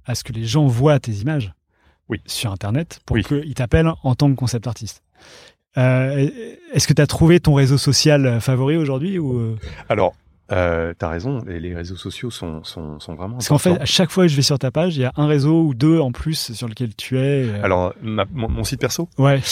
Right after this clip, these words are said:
Speaker 2: Mon site perso, j'ai arrêté, euh, j'ai, j'ai eu la, la, la brillante idée de, de me dire, euh, « Non, mais j'en ai marre de, de, de rentrer sur mon site perso pour me poster une nouvelle image. J'ai, j'ai pas de, de back-office ou de, de C M S pour, pour le mettre à jour. » Donc, euh,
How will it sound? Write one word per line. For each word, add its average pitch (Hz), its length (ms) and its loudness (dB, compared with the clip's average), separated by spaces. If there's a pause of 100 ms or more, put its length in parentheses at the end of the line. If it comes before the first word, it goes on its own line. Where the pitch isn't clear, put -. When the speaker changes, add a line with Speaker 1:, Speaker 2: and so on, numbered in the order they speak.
(180)
Speaker 2:
Mon 117 80 -2
site 131 180 0
perso, 147 300 0
j'ai 120 140 2
arrêté, 123 340 0
euh, 98 220 -2
j'ai, 110 180 -4
j'ai 113 140 -4
eu 117 60 0
la, 98 180 2
la, 90 100 -4
la 92 220 -8
brillante 139 500 0
idée 107 300 -2 (560)
de, 90 800 2
de 107 80 -6
me 104 80 -4
dire, 139 240 -2
euh, « 85 160 -2
Non, 90 100 -8
mais 69 220 -8 (100)
j'en - 220 -10
ai 85 80 -6
marre 113 280 0
de, 98 160 -4
de, 85 200 -6 (420)
de - 80 -6
rentrer 92 300 -2
sur - 120 -4
mon 87 60 -2
site - 180 -4
perso 123 300 0
pour 87 220 -4
me 85 120 -4
poster - 360 2
une 101 60 4
nouvelle 87 260 4
image. 107 400 2
J'ai, 82 320 0
j'ai 80 120 -2
pas 95 200 -2
de, 82 240 -4
de 92 60 -8
back-office 90 640 -4
ou 101 40 -6
de, 95 160 -4
de 95 480 -6
C - 140 0
M 85 120 2
S 95 300 2 (100)
pour, 85 260 -2
pour 87 120 -2
le 87 40 0
mettre 87 160 0
à 82 60 2
jour. » 120 260 0
Donc, 82 280 -2
euh, 78 160 -2